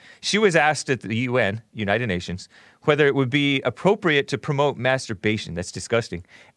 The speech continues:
as a means of preventing young people from engaging in riskier forms of so-called, uh, sexual activity. And she replied, "I think it is part of human sexuality, and perhaps it should be taught."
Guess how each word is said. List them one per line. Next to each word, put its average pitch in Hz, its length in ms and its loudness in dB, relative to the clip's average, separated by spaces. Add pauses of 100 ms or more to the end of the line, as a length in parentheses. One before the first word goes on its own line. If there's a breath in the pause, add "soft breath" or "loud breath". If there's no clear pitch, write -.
as 143 260 4
a 143 60 2
means 165 400 0
of 139 120 0
preventing 160 600 0
young 180 280 0
people 147 320 -2
from 135 200 -2
engaging 156 480 -2
in 127 100 -6
riskier 143 460 -2
forms 127 340 0
of 104 80 -6
so-called, 127 560 -2 (560 soft breath)
uh, 80 160 0
sexual 131 460 2
activity. 110 480 -2 (640 soft breath)
And 104 180 -2
she 196 360 0
replied, 175 520 2
"I 170 80 2
think 226 260 -2
it 208 80 2
is 190 140 -2
part 196 260 2
of 151 80 0
human 170 300 0
sexuality, 151 720 0 (180 soft breath)
and 143 160 -4
perhaps 165 380 2
it 156 100 0
should 190 220 0
be 113 120 0
taught." - 320 0